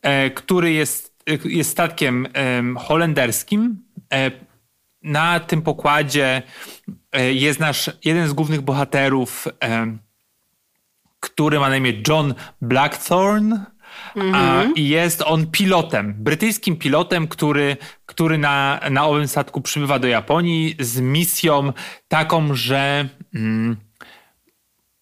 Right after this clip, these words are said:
Speaker 1: odbije z rąk portugalsko-hiszpańskich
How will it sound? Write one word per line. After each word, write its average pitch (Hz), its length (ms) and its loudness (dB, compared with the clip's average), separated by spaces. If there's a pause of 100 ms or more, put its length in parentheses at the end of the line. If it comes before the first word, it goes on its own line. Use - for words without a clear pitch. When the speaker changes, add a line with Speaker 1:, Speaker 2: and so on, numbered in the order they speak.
(180)
Speaker 1:
odbije 160 840 2
z - 140 -2
rąk 160 360 2
portugalsko-hiszpańskich 156 1700 -2